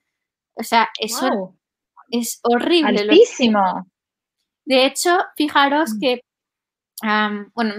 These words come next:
Speaker 1: m-, por mi trabajo trabajo mucho con, eh, servicios sociales y aquí se han llegado a dar casos en que servicios sociales dan cajas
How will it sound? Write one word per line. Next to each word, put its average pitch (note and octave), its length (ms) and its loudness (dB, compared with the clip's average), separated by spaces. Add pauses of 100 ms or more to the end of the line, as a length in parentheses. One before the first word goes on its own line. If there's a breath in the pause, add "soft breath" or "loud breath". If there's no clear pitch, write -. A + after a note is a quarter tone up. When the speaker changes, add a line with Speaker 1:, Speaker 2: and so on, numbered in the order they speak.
(260)
Speaker 1:
m-, G#3 220 -18
por A3+ 140 0
mi A3+ 120 -2
trabajo B3 400 2
trabajo B3 320 0
mucho B3 260 -4
con, G#3+ 480 -6
eh, G3 800 -2 (1200)
servicios B3+ 520 -4
sociales B3+ 760 -2 (140)
y B3+ 240 0
aquí A#3+ 240 2
se E4+ 120 0
han D4 160 0
llegado D#4 280 2
a C#4+ 340 4
dar C4 220 2
casos C#4+ 300 -2
en C4+ 100 0
que B3+ 80 -2
servicios B3 540 -4
sociales C4+ 680 -2
dan C4 480 0 (400)
cajas C#4 640 0